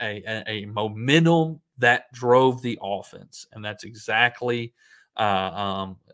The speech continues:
<laughs> that's exactly what we needed for this team to spark, dude.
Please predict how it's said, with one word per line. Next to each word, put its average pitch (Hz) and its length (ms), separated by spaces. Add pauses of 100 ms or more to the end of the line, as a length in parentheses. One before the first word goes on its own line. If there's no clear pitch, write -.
(120)
<laughs> - 260
that's 123 380
exactly 123 800
what 120 240
we 120 100
needed 120 480 (480)
for 120 100
this 117 160
team 120 220
to 110 60
spark, 113 400 (120)
dude. 123 300